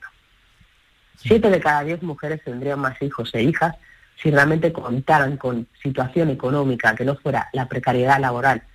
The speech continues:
Speaker 1: en la que se sumen much-, muchas mujeres y además con, eh, condiciones de conciliación,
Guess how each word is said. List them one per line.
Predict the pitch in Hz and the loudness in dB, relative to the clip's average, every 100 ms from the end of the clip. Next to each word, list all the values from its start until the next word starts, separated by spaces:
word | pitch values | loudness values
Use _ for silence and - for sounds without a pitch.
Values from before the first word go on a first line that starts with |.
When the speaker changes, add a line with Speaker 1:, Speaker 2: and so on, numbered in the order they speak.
| _ _ - | _ _ -4
Speaker 1:
en | 131 | 0
la | 123 | 0
que | 120 | -2
se | 120 | -4
sumen | 113 160 143 123 | -2 0 0 0
much-, | 127 139 - 131 110 - | -2 -4 -2 0 -2 0
muchas | 147 160 139 123 | 2 4 2 2
mujeres | 113 135 147 220 - - - | 2 4 4 2 -4 -18 -12
y | - 127 | -2 0
además | 107 110 131 - _ | 0 -2 -4 -6 _
con, | - 131 117 | -12 -12 -10
eh, | 120 104 | -8 -6
condiciones | 110 107 107 113 120 - | -6 -6 -4 -2 -2 -4
de | 139 | -4
conciliación, | 131 135 131 123 127 143 151 214 | -2 -4 -2 -4 -2 0 0 0